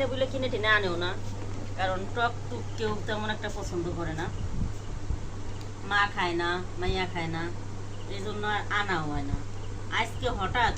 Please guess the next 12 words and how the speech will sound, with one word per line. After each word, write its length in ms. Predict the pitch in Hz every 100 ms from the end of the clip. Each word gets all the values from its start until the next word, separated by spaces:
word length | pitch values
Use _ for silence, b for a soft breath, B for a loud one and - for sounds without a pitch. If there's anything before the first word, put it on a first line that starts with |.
| -
কে 60 | 240 -
জানি 140 | 214 -
খাইতে 220 | 175 175 196
মন 80 | 208
চাইতেছে, 420 | 196 175 170 - 185 185 - - - -
পাশের 280 | 190 208 220 190
বাড়ি 160 | 202 208 208
একটা 180 | - 220 208
মামা 220 | 214 220 208
আনছে, 300 | 202 - 202 220 277 - - - - - -
তো 80 | 202 196
সেইখান 340 | 214 190 185